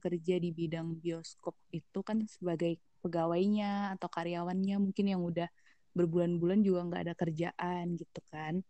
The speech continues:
Oke, nah, terakhir mungkin sega-, sekaligus merangkum obrolan kita seputar pandemi ini, apa nih tips-tips dari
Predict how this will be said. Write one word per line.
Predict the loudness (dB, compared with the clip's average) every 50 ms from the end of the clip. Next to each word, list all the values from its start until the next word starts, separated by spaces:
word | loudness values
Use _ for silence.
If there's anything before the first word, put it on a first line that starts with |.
| _ _ -20 -20 -20 -20 -20 -20 _ _ _ _ _ _ _ _ _
Oke, | 0 0 2
nah, | 2 0 0
terakhir | -2 0 0 0 0 0 -4 -4 0 2 4 4 6
mungkin | 6 6 6 6 4 4 4 6 6 6
sega-, | 6 6 4 6 6 6 4 4 -2 -12 -10
sekaligus | -4 -4 -2 0 2 2 2 2 2 2 2 2 2 4
merangkum | 2 2 2 0 -2 -2 -4 -4 -2 -2 -2 0 0
obrolan | 0 0 0 0 0 0 0 0 0 -2 -2
kita | -4 -4 -8 -8 _ -4 -4 -2
seputar | -4 -6 -10 -8 -6 -6 -6 -4 _ -4 -4 -2 0
pandemi | 0 0 2 2 0 0 -2 -4 -4 -4 -4
ini, | -4 -4 -2 -2 -2 -2 -4 -8 -20 -20 -20 -20 -20 -20 -10 _
apa | -6 -4 -2 0 0
nih | 0 0 -2 -4 -4 -2
tips-tips | -2 -2 -4 -6 -20 -20 -8 -4 -4 -4 -4 -6 -6
dari | -4 -2 -2 -2 -2 -2 -4 -4